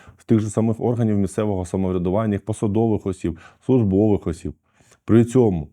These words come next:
слід врахувати, що основний закон нашої держави, а саме його стаття шістдесят четверта, пам'ятаєте, багато про неї казали,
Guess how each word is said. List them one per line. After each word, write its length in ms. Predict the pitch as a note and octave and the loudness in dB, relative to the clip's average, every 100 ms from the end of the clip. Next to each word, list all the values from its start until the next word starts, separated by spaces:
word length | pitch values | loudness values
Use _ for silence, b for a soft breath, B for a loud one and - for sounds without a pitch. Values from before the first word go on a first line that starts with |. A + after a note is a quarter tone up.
| _ | _
слід 320 | _ G2+ B2 | _ -2 -2
врахувати, 640 | A#2 A2 A2 B2 D#3+ - E2 _ _ B2+ | -2 -4 -4 -2 -4 -6 -16 _ _ -18
що 220 | - B2 | -4 0
основний 400 | A2+ - G2 B2+ | 2 0 -6 -4
закон 460 | B2 F#2+ B2 A#2+ F2 - - | -4 -4 -4 -4 -6 -12 -10
нашої 400 | F2+ B2+ A2+ F#2 | -6 -6 -4 -4
держави, 520 | E2 D#2+ G#2+ D3 F2+ B B B | -4 -4 -4 -4 -6 B B B
а 120 | G2+ | -6
саме 320 | A#2+ C#3+ G2+ F2+ | -4 -2 -2 -2
його 220 | G2+ G#2 | -2 -4
стаття 320 | G2+ F#2+ F#2 | -4 -4 -4
шістдесят 420 | - F2+ G2 F#2+ | -4 -4 -4 -4
четверта, 460 | A#2 A2+ A2+ E2 E2 | -4 -2 -2 -2 -8
пам'ятаєте, 500 | F2 F#2+ D3+ D3 G2 | -6 -4 -2 -2 -2
багато 360 | F#2+ G#2+ F2 | -2 -4 -6
про 160 | D#2 F2 | -10 -8
неї 140 | F2 | -8
казали, 400 | E2+ F2 E2+ D2+ | -8 -6 -4 -6